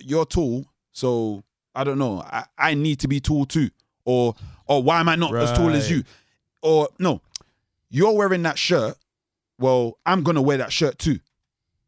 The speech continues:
Speaker 1: That's, I, I don't know, to some people, it might be like, "Okay, well, you go to, you, you, you, uh," how can I explain it? But, okay, basically what I'm trying to say is this, yeah? Equality should just be, I, I should be able to have the opportunity to do whatever you wanna do.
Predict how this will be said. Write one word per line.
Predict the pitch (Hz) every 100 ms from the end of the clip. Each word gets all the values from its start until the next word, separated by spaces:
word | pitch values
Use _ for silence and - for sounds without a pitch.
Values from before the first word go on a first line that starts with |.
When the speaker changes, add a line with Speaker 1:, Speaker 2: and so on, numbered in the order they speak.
| _ _
Speaker 1:
That's, | 139 170 - - - -
I, | 156 170
I |
don't | 185
know, | 180
to | 131 147
some | 208 196
people, | 185 151 151
it | 147
might | 165 143
be | 156
like, | 147 135
"Okay, | 151 151 143
well, | 117 139 123 113 _
you | 165 196
go | 190 180
to, | 170 156 151 143
you, | - 151 165 -
you, | 151 160 _ -
you, | 156 165 156
uh," | 156 147 143 135 131 - _ _ _ _ _ _ - - - - - _ _ _
how | 113
can | 110
I |
explain | 101 - 104 95
it? | 80 _ _ _ _ - -
But, | -
okay, | 202 98 78
basically | 160 233 185 165
what | 170
I'm |
trying | 160 151
to |
say | 139 139
is | 113
this, | 107 -
yeah? | 92 87 113 _ _ _ -
Equality | - 196 180 143
should | 147 135
just | 127 143 107
be, | 139 117 - -
I, | 139 135 127
I | 131
should | 135 127
be | 107 135
able | 135
to | -
have | 120 113
the | 117
opportunity | - - 139 131 - 107
to | 107
do | 95 123
whatever | 107 117 110
you | 107 107
wanna | 101 92
do. | 85